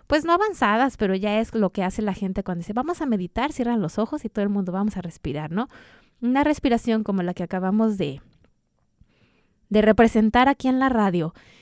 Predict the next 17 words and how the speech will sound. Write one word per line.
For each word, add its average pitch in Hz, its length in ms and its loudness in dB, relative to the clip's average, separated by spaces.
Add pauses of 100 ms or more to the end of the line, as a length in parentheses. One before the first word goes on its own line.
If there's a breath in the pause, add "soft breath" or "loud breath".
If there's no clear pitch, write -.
(140)
es 226 400 2
algo 220 320 2
que 208 240 -2
lo 208 160 0
puede 233 300 0
llevar 214 360 -2
a 214 40 0
usted 202 400 -4
a 220 80 2
empezar 214 600 0
a 240 60 0
sentir 226 600 0
pequeñas 226 480 0
vibraciones 226 720 0
en 233 100 2
su 202 160 -2
cuerpo 196 480 0